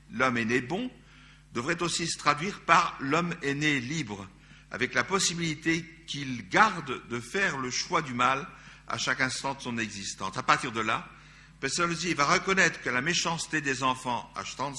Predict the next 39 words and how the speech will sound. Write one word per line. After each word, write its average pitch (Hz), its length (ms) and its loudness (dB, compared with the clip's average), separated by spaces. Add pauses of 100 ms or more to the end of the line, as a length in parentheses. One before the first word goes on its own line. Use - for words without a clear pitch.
par 92 120 -4
exemple, 110 360 -6 (440)
n'est 143 100 0
plus 147 220 -2
à 135 60 8
rejeter 160 540 2
comme 113 200 -2
la 117 80 2
négation 151 640 4
de 120 60 -4
la 120 60 0
bonté 113 300 -6
naturelle, 107 440 -8 (540)
mais 135 100 0
que, 165 100 -4
qu'elle 156 340 4
doit 143 200 2
être 139 280 -4
interprétée 165 680 0
en 127 100 2
profondeur 143 720 -2 (360)
comme 117 180 -4
un 123 80 6
levier 165 380 4
de 139 80 -8
la 131 100 2
liberté, 117 600 -4 (560)
qu'une 101 120 -6
approche 131 340 0
métaphysique 131 540 0
de 107 80 -4
la 104 120 -2
bonté 101 280 -8
naturelle 98 520 -6
conduirait 95 560 -8
au 92 60 -12
contraire 92 480 -8 (120)
à 101 120 0
étouffer. - 420 -8